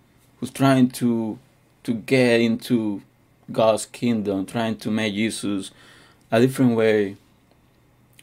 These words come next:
they go in front like a, a huge wall or steps they need to follow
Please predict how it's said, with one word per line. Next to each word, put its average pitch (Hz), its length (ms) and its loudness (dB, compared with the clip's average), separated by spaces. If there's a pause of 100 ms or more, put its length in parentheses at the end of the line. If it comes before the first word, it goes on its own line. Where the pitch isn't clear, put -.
(180)
they 117 380 0 (560)
go 117 260 4
in 107 80 -4
front 107 360 -2
like 98 160 -4
a, 98 340 -4
a 139 60 -18
huge 123 600 4
wall 95 600 -4 (2250)
or 107 180 0
steps - 600 -4
they 113 160 -6
need 107 180 -6
to - 80 -16
follow - 500 -6